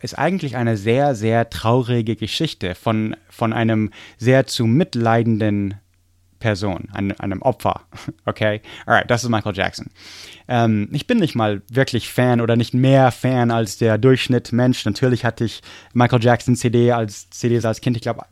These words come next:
ein paar meiner ersten C Ds waren Michael Jackson C Ds, ähm, wie einfach viele in meinem Alter. Ich war ein eighties, so, you know, zweiundachtzig geboren, eighties, nineties Kid.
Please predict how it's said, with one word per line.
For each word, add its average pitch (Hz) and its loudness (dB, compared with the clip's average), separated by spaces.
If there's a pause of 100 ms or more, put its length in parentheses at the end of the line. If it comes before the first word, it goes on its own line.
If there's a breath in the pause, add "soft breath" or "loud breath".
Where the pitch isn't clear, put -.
(140)
ein 123 -8
paar 120 -2
meiner 110 0
ersten 131 -6
C 120 -6
Ds 127 0
waren 120 0
Michael 113 -2
Jackson 120 -2
C 120 -4
Ds, 113 -4 (460 loud breath)
ähm, 104 -4
wie 127 0
einfach 117 -2
viele 117 0
in 107 -2
meinem 107 0
Alter. 117 -4
Ich 90 -10
war 98 -2
ein 95 -6 (120)
eighties, 110 -4
so, 107 -8 (260)
you 113 -2
know, 92 -6
zweiundachtzig 123 -2
geboren, 120 0
eighties, 113 -2
nineties 110 -2
Kid. 101 -6